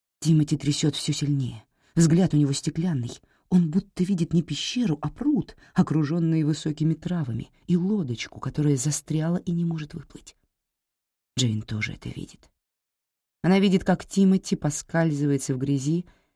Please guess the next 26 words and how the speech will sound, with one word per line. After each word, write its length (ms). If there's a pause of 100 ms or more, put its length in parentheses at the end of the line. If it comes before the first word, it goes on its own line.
(300)
и 80
уходит 380
под 160
воду. 320 (840)
За 180
ним 200
тянется 520
рука, 400 (420)
чуть 200
больше 440
его 220
собственной. 800 (320)
Может 320
быть, 320 (360)
это 200
его 140
старший 460
брат 420
или 120
даже 220
сестра. 580 (720)
Его 320
руки 280
плещутся 640
на 120
поверхности, 800